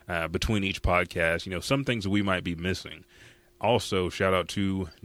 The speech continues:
Jennifer Crawford and Podcasting Smarter, always giving us a lot, a lot of podcast information, whether it's from Podbeam or stuff that she's gone out and found herself. I mean, she's having interviews and meeting all kinds of people multiple times in just one day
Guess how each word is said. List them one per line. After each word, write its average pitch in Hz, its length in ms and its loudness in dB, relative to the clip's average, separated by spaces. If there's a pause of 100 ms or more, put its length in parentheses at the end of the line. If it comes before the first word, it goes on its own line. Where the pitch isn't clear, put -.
(120)
Jennifer 113 400 0
Crawford 95 500 2
and 80 140 -2
Podcasting 85 580 0
Smarter, 82 440 -6 (140)
always 104 340 4
giving 98 260 0
us 92 280 -4 (220)
a 85 100 -6
lot, 82 540 2
a 90 40 0
lot 87 220 2
of 80 100 -4
podcast 85 500 -2
information, 85 460 -6
whether 90 160 0
it's 82 100 -4
from 82 120 -8
Podbeam 101 540 0
or 87 60 -4
stuff 87 200 -4
that 87 80 -8
she's 82 200 -6
gone 87 200 -2
out 90 120 0
and 85 120 -14
found 87 220 -4
herself. 107 400 -2 (560)
I 104 60 -4
mean, 110 180 2
she's 135 480 -4 (140)
having 98 380 0
interviews 107 600 0
and 90 140 -4
meeting 95 340 0 (400)
all 98 180 2
kinds 92 260 -2
of 82 60 -6
people 85 480 -2
multiple 98 460 2
times 95 400 -2
in 87 100 -6
just 92 200 0
one 92 260 0
day 82 420 2